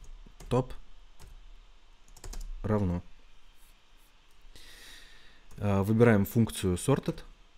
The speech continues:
Эм, и пишем следующее. Top точка items.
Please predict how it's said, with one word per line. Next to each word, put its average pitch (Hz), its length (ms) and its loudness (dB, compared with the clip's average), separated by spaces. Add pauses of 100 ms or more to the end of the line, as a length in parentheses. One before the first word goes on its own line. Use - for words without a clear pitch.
(3000)
Эм, 95 460 0 (320)
и 131 80 -4
пишем 123 300 -2
следующее. 87 500 0 (1500)
Top 95 180 0 (1080)
точка - 420 -4
items. 107 500 -4